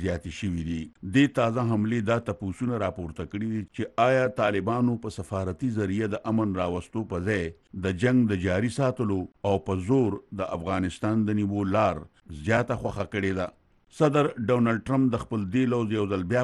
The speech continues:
پخلی کړی دی چې دی به زر تر زره افغان جنگ ختموي. د صدر ټرمپ د دې لوز قول او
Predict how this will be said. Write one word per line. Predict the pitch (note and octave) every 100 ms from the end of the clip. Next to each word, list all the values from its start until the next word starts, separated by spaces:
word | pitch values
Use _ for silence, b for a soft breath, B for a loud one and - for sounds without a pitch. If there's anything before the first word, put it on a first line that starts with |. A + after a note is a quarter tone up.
| B2
پخلی | G2 - F#2+ F#2
کړی | G2 G2+ G2+
دی |
چې | F#2+ - G2 A2
دی | C3+
به | A2 G2+
زر | B2+ -
تر | G2+ G2
زره | B2+ - G2
افغان | E2 G#2 G2 E2+
جنگ | F#2+ D#2+ F2+
ختموي. | - G2+ F#2 D#2 - - G#2
د | A#2+ A#2
صدر | D3 C3+ B2+
ټرمپ | - C#3+ C#3+ B2
د | A2
دې | A2 A#2+
لوز | C3+ - -
قول | C3 C3
او | -